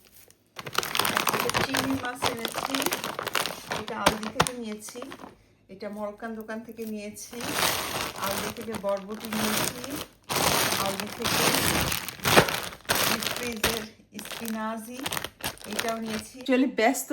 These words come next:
জীবনে ফার্স্ট রান্না করার জন্য এরকম এক প্যাকেট স্পিনাচ বের করে চুলায় পেঁয়াজ, রসুন, কাঁচামরিচ দিয়ে চড়াই দিলেই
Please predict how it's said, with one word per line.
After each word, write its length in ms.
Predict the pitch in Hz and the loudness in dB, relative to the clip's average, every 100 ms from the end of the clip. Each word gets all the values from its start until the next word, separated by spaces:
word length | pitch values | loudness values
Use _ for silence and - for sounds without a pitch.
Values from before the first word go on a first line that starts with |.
| 262 | 2
জীবনে 320 | 262 247 254 277 - | 4 4 2 0 0
ফার্স্ট 300 | 262 247 - 233 | -2 -2 -2 -4
রান্না 240 | 220 226 226 | -2 -4 0
করার 220 | 233 220 - | 2 2 2
জন্য 200 | 233 226 247 269 - - - 208 | 0 2 2 0 -4 -12 0 4
এরকম 280 | 226 233 240 214 | 4 4 4 4
এক 60 | - | 2
প্যাকেট 420 | 220 220 233 240 - - - - - - 226 | 2 4 4 4 2 -10 -8 -6 -6 -4 -4
স্পিনাচ 380 | - 247 240 240 185 | 0 4 6 4 6
বের 160 | 233 233 233 | 8 8 6
করে 180 | 240 247 262 | 6 6 4
চুলায় 420 | 254 226 220 214 214 - | 2 6 8 8 4 0
পেঁয়াজ, 280 | 220 214 220 214 | 4 6 6 4
রসুন, 340 | 220 - 240 233 220 | 2 2 -2 0 2
কাঁচামরিচ 520 | 214 214 208 214 202 | 0 0 0 -2 0
দিয়ে 120 | 220 220 | -2 2
চড়াই 280 | 208 190 190 190 | 2 4 2 2
দিলেই 260 | 208 220 | 2 2